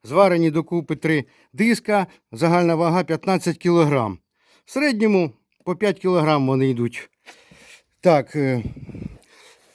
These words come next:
дуже гарно підходять до диску вазовського. Без зазорів, так гарненько прилягають. Кріпиться на двох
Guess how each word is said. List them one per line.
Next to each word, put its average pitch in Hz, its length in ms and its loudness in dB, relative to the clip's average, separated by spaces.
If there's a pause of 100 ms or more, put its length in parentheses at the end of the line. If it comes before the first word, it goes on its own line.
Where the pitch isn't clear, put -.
(460)
дуже 202 420 2
гарно 180 320 2
підходять 139 640 -6
до 123 280 -4 (920)
диску 151 600 -2 (100)
вазовського. 208 760 -4 (1300)
Без 107 300 -2
зазорів, 131 520 -2
так - 180 -14 (240)
гарненько 135 460 -6 (160)
прилягають. 143 840 -2 (1500)
Кріпиться 277 440 0
на 220 140 2
двох 208 420 -4